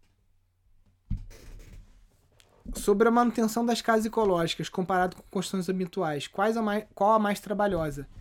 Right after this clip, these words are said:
Davi, o concreto armado tem a durabilidade de cinquenta anos sem manutenção. E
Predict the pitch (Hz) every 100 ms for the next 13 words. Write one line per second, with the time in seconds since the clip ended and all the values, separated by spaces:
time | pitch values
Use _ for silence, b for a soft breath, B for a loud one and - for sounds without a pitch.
0 | b b b b 175 180 220 240 135 _
1 | _ _ _ _ _ _ 175 185 220 220
2 | 214 190 220 247 220 202 190 180 220 196
3 | 156 143 _ - 185 180 190 226 208 208
4 | 170 180 208 202 196 202 220 208 220 269
5 | 269 214 196 214 254 247 - - _ _
6 | - - - 190 196 233 _ _ _ _
7 | _ _ 180 190 190 247 - 175 135 -
8 | _ _ _ b b b b b _ 247
9 | 311 208 143